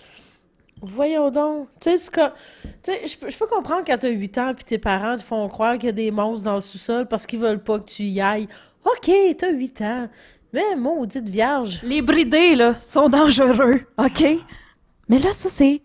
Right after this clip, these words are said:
Speaker 2: quelques secondes après son investiture. La semaine, ça commence le lundi.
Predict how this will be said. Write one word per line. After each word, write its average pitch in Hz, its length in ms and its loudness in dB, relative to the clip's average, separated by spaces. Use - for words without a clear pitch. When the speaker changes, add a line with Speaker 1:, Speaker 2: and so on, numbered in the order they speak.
Speaker 2:
quelques 285 300 2
secondes 247 380 2
après 202 220 0
son 196 200 0
investiture. 190 840 0
La 214 160 4
semaine, 269 560 0
ça 214 180 0
commence 220 320 2
le 226 80 6
lundi. 196 560 -2